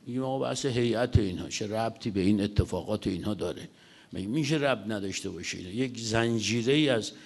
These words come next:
یعنی همه کسایی که از همین صف اول، از بم عزیز نشسته تا اون دیلم نشسته تا بوش،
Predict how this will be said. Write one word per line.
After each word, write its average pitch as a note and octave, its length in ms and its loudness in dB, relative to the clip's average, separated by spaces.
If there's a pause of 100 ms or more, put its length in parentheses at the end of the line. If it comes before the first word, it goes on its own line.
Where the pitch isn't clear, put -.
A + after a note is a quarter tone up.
(160)
یعنی A#2 120 2
همه B2 420 4
کسایی C#3 400 0
که B2+ 100 -2
از A#2 160 -2
همین B2+ 180 0
صف B2 280 -2
اول، G#2+ 540 -2
از G2 260 -4
بم A2+ 240 4
عزیز G#2+ 500 0
نشسته G2+ 480 -2
تا A2 480 2
اون A2 320 -2 (520)
دیلم A2+ 460 2
نشسته G#2 480 -2
تا G2+ 220 -4
بوش، G2+ 280 -6